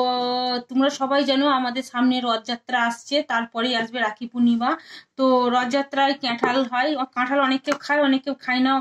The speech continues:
কাঁঠাল খুবই গন্ধর ব্যাপার আছে। তো চলো কাঁঠালের কথা বাদ দাও, তারপরেই আসছে রাখি পূর্ণিমা। রাখি পূর্ণিমা, রাখি পূর্ণিমা নিয়ে একটু গল্প করি। রাখিটা, রাখিটা খুবই ভালো।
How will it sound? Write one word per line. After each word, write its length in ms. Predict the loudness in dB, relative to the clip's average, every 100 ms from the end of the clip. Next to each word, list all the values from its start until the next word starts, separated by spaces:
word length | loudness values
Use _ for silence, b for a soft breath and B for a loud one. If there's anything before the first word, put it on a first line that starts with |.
| -2
কাঁঠাল 260 | -4 -4 -6 -6
খুবই 200 | -6 -2
গন্ধর 320 | 0 0 -2 -2
ব্যাপার 240 | -4 -2 -2
আছে। 160 | -2 -2 -4 B B -10
তো 80 | -6
চলো 260 | 0 2 2 0
কাঁঠালের 340 | -2 -2 -2
কথা 160 | -2 0
বাদ 200 | 0 -2 0
দাও, 160 | 0 0 B B -4
তারপরেই 440 | -2 0 0 2
আসছে 220 | 0 0 0 0
রাখি 200 | -4 -8
পূর্ণিমা। 420 | -4 -2 0 0 0
রাখি 200 | -2 -4
পূর্ণিমা, 460 | 2 2 4 2 0 0 -2
রাখি 260 | -2 -4 0
পূর্ণিমা 380 | 2 4 4 2 2
নিয়ে 220 | 2 2 2 0 B B B -6
একটু 220 | -4 0
গল্প 260 | 2 0 -4 -2
করি। 160 | 0 2 0
রাখিটা, 340 | -2 -4 -2 0 2 2
রাখিটা 340 | -2 -4 -4 -4
খুবই 200 | -2 -2 0
ভালো। 200 | 2 2